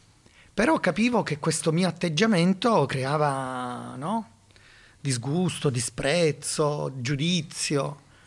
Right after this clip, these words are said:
Infatti gli unici che mi capivano all'inizio erano gli animali. Gli animali, ecco, gli animali che io ho sempre amato, sono sempre stata... Andavo in campagna da mio nonno perché aveva, era pieno di animali, mi sembrava che fossero gli unici a capirmi.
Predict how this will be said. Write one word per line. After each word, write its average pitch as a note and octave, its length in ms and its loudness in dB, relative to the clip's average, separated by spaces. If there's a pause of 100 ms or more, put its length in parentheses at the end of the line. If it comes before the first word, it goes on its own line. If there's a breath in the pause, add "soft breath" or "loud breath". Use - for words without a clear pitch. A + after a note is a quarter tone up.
(920 soft breath)
Infatti A#3+ 380 2
gli G3+ 60 4
unici D#4 260 2
che G3+ 120 2
mi G3 100 2
capivano G#3 380 4
all'inizio B3 360 2
erano D#3+ 220 4
gli D3 100 4
animali. C3+ 680 -2 (1000 soft breath)
Gli F#3+ 100 2
animali, B2+ 520 2
ecco, C3 260 -6
gli F3+ 100 -2
animali D3 540 0
che D#3 640 4
io D3+ 140 2
ho D#3+ 40 2
sempre E3 360 2
amato, G3+ 540 2
sono D#3 180 -4
sempre E3 320 -2
stata... D3+ 880 -2 (220 loud breath)
Andavo F3+ 260 2
in G3 80 4
campagna G#3 480 4
da F#3 80 4
mio E3 160 4
nonno F#3+ 460 4
perché E3 240 0
aveva, D#3+ 200 0
era E3 160 0
pieno G#3+ 260 0
di F3 100 0
animali, D#3 360 0
mi F3 100 2
sembrava C#4+ 280 2
che D#3+ 100 0
fossero F#3+ 320 -2
gli G#3 60 2
unici C#4+ 240 2
a F3 60 0
capirmi. B2 720 -4